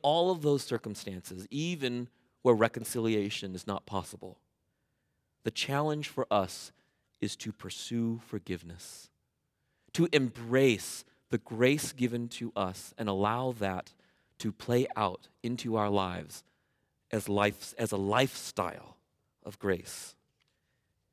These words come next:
so that we can acknowledge for ourselves and for others, "God forgave me,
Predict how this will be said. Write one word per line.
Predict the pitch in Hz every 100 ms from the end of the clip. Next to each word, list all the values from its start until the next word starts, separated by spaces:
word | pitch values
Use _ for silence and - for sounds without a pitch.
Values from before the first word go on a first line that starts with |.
| _ _ _
so | - -
that | 156 151
we | 139
can | 139 135
acknowledge | 120 120 131 143 110
for | - 127 131
ourselves | 123 120 - 135 120 95 -
and | 117 120 127
for | - 120 113
others, | 110 90 76 - _ _ _ _ _
"God | 123 127 139 139
forgave | - 123 110 104 104 101
me, | 95 92 87 85